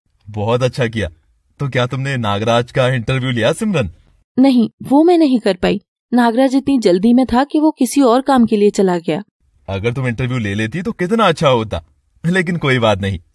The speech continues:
Speaker 1: मुझे तुम पर भरोसा है। तुम अगली बार ये काम जरूर पूरा करोगी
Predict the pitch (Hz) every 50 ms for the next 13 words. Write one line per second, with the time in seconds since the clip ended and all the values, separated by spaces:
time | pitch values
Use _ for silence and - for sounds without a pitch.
0 | _ _ _ _ - 98 98 110 117 110 110 107 107 127 131 113 117 110 120 131
1 | 127 - 135 110 104 90 - _ _ _ _ _ - - 165 175 151 147 165 196
2 | 180 208 220 214 190 175 165 - 214 214 170 131 104 117 120 135 165 165 139 151
3 | 147 135 123 113 120 113 107 104 101 92